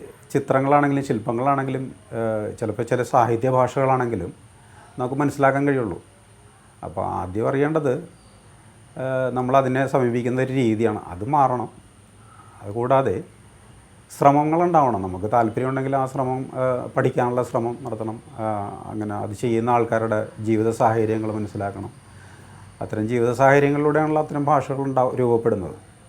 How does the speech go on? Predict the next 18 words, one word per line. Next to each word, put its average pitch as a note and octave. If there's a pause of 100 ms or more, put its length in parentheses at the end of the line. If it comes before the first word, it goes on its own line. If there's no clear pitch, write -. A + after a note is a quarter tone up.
(140)
ഇപ്പോൾ G2+
എന്നെ F#2+
സംബന്ധിച്ചിടത്തോളം A#2+
ആണെന്നുണ്ടെങ്കിൽ, C#3 (1300)
ഏഹ്, F2+
ഞങ്ങൾ G2+
ഒരുപാട് C#3+
പാരിസ്ഥിതികമായിട്ട് C3+
ബുദ്ധിമുട്ടുകൾ B2
നേരിടുന്ന A#2+
ഒരു A#2+ (100)
കുടുംബത്തിലാണ് A2
ഞങ്ങൾ. E2+ (920)
ഞങ്ങളുടെ A2
ഈ B2
പ്രദേശത്താണെങ്കിൽ B2
നിരന്തരം, A#2
ഏഹ്, A2